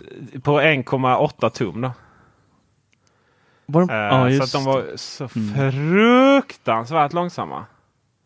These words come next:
Speaker 1: Det var ju, eh, bedrövligt. Eh, och, eh, jag hade ju visst en sån, eh, dock. Ehm, och, eh, för S S D-varianterna kostade ju så fruktansvärt mycket.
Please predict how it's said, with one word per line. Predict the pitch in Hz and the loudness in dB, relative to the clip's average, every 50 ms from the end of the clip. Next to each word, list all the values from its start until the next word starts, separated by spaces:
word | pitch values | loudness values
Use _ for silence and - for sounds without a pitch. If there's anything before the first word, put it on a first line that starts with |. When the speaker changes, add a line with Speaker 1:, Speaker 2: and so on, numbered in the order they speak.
| _ _ _ _ _ _ _ _ _ _ _ _ _ _ _ _ | _ _ _ _ _ _ _ _ _ _ _ _ _ _ _ _
Speaker 1:
Det | 147 143 | -8 -6
var | 135 156 165 156 147 143 135 131 | 0 2 4 4 4 4 2 2
ju, | 131 131 127 131 131 127 127 123 123 123 123 120 117 110 | 0 0 -2 -2 0 0 0 0 0 0 0 0 0 -2
eh, | - - - - - - - 95 95 104 | -2 -4 -6 -8 -8 -8 -10 -10 -12 -12
bedrövligt. | 139 127 151 151 165 180 160 117 98 90 95 110 - _ - - - _ _ - | -6 -2 -2 0 2 4 4 4 2 0 -4 -8 -8 _ -20 -20 -20 _ _ -8
Eh, | - 123 120 120 117 117 117 113 113 113 | -2 0 2 2 2 2 2 2 0 0
och, | 90 101 120 120 _ _ - 127 | -2 -2 -4 -6 _ _ -4 -2
eh, | 120 117 117 117 117 120 | 0 2 2 2 2 0
jag | 120 123 131 117 110 110 | 0 0 0 2 2 2
hade | 123 165 165 139 127 | 2 2 2 2 0
ju | 135 151 | -2 -2
visst | 156 165 151 - 165 | -2 -4 -6 -4 -6
en | 156 | -4
sån, | - 147 104 101 - - - - | -2 -4 -4 -4 -8 -16 -14 -6
eh, | - 131 120 | -4 -2 -2
dock. | 120 113 127 107 - - - _ _ - - - - - - - - - _ _ _ _ _ - | 0 0 -2 -4 -4 -8 -20 _ _ -20 -20 -20 -20 -20 -20 -20 -20 -20 _ _ _ _ _ 0
Ehm, | 147 135 123 117 110 107 107 107 107 107 104 104 104 101 92 - _ - | 2 2 4 2 2 0 -2 -2 -2 -2 -4 -4 -4 -6 -8 -12 _ -4
och, | 131 131 123 117 - _ _ - - | -2 -2 -2 -2 -6 _ _ -6 -2
eh, | 127 120 117 117 113 110 110 110 110 110 107 107 104 104 104 101 101 101 98 98 98 101 | 2 2 4 4 4 2 2 2 2 0 0 0 0 0 0 0 0 0 0 -2 -2 -4
för | - - 135 131 95 117 113 104 110 101 | 0 0 0 2 2 0 -4 -4 -2 0
S | 139 151 135 - 127 | 0 0 0 -2 -6
S | - - | -4 -2
D-varianterna | 127 113 104 107 107 104 98 104 113 - | -2 0 0 0 0 0 -2 -4 -6 -2
kostade | - 147 139 - 131 113 113 | -2 -4 0 2 0 2 2
ju | 113 110 104 | 2 0 -2
så | - - 117 | -2 -6 -8
fruktansvärt | - - - - 135 131 - - 117 110 - 131 120 104 | -8 -8 -4 -2 -2 -2 -2 -4 -6 -4 0 0 0 0
mycket. | 120 123 127 127 _ - - - | 0 -4 -4 -4 _ -14 -14 -14